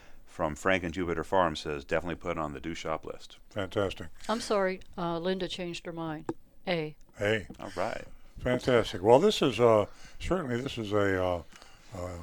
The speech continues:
Speaker 1: The happiest
Speaker 2: momentous
Speaker 1: report.
Speaker 3: It's, it's a very
Speaker 2: <laughs> I'm,
Speaker 3: overwhelming
Speaker 2: I, I'm speechless. I, we've never given A's. I'm gonna give A's
Speaker 3: Very
Speaker 2: to both.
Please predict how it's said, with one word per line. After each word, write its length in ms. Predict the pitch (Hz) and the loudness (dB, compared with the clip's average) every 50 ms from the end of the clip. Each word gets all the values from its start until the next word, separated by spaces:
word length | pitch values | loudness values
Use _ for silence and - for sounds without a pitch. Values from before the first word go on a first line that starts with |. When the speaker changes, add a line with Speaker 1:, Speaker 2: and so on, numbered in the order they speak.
| 90 92 - - - - | -14 -16 -18 -18 -14 -12
Speaker 1:
The 80 | - - | -10 -4
happiest 400 | - 131 135 - 113 113 - 123 | -2 0 2 4 4 4 6 4
Speaker 2:
momentous 320 | 131 131 117 107 - - | 4 2 2 2 0 0
Speaker 1:
report. 140 | 76 - 226 | 2 4 4
Speaker 3:
It's, 180 | 220 208 - | 4 4 4
it's 260 | 233 220 226 208 220 214 | 4 4 4 4 4 2
a 80 | 208 | 4
very 400 | 202 220 226 226 214 208 196 180 | 6 6 6 6 6 6 4 4
Speaker 2:
<laughs> 40 | 190 | 2
I'm, 40 | - - | 0 -2
Speaker 3:
overwhelming 720 | 196 214 202 202 190 180 185 202 214 214 120 202 190 180 | -2 -2 0 -2 -2 -2 0 0 2 2 2 4 6 6
Speaker 2:
I, 100 | 110 120 123 - | 6 6 4 2
I'm 120 | 107 107 - | 0 0 -2
speechless. 520 | - - 160 160 - - 104 92 87 - | 0 2 2 2 2 0 -4 -4 -2 4
I, 220 | 117 113 113 107 - - - - - - - - | 6 6 6 6 4 0 -10 -16 -16 -12 -2 2
we've 200 | 117 107 92 98 | 2 2 4 4
never 240 | 123 143 143 139 117 | 4 4 4 4 2
given 260 | 104 107 92 90 85 | 0 0 -2 0 -2
A's. 220 | 92 95 98 95 | -2 -2 0 2
I'm 140 | 104 107 139 | 2 2 4
gonna 160 | 143 120 101 | 4 2 2
give 180 | 90 92 87 87 | 2 0 0 0
A's 380 | 87 87 87 95 101 - - - - - - - | 0 0 0 0 -2 -4 -6 -8 -12 -16 -6 -2
Speaker 3:
Very 220 | 226 220 214 196 190 | 2 2 4 6 6
Speaker 2:
to 40 | |
both. 100 | 190 - | 8 8